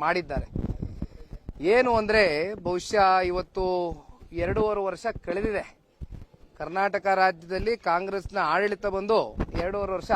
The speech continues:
ಆಯ್ತು. ಈಗ ಪತ್ರಿಕೆಗಳಲ್ಲಿ ನೀವೆಲ್ಲ ನೋಡಿರ್ಬೋದು, ನಿಮ್ಮ ಎಲೆಕ್ಟ್ರಾನಿಕ್ ಮೀಡಿಯಾಗಳಲ್ಲಿ, ಪತ್ರಿಕೆಗಳಲ್ಲಿ ಎಲ್ಲ ದೊಡ್ಡ ದೊಡ್ಡ ಜಾಹೀರಾತುಗಳು ಕೂಡ,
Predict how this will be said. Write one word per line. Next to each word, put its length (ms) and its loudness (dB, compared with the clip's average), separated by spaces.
ಆಯ್ತು. 260 -2
ಈಗ 120 2
ಪತ್ರಿಕೆಗಳಲ್ಲಿ 680 0
ನೀವೆಲ್ಲ 360 0
ನೋಡಿರ್ಬೋದು, 800 -2
ನಿಮ್ಮ 240 -6
ಎಲೆಕ್ಟ್ರಾನಿಕ್ 540 -4
ಮೀಡಿಯಾಗಳಲ್ಲಿ, 680 -4
ಪತ್ರಿಕೆಗಳಲ್ಲಿ 880 -4
ಎಲ್ಲ 120 -2
ದೊಡ್ಡ 220 -6
ದೊಡ್ಡ 140 -6
ಜಾಹೀರಾತುಗಳು 760 -4
ಕೂಡ, 200 -4